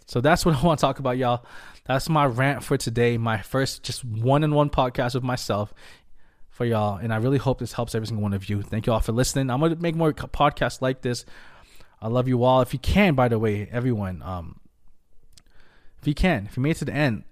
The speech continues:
just D M me on Instagram. Let me know. It'd mean the world to me. That'd mean the world to me.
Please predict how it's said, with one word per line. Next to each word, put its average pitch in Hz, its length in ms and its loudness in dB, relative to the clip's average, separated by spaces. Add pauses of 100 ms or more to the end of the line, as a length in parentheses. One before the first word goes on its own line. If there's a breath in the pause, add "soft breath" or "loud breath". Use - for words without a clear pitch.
(100)
just 143 220 -8
D 117 180 -2
M 156 120 0
me 101 120 -4
on 101 60 -6
Instagram. 107 380 -6
Let 147 100 -4
me 123 80 -2
know. 95 320 -6
It'd 104 120 -10
mean 147 140 -2
the 131 60 0
world 101 300 -6
to - 120 -12
me. 92 180 -14 (600)
That'd 131 140 -2
mean 147 100 2
the 113 60 2
world 95 240 -4
to 82 100 -12
me. - 140 -14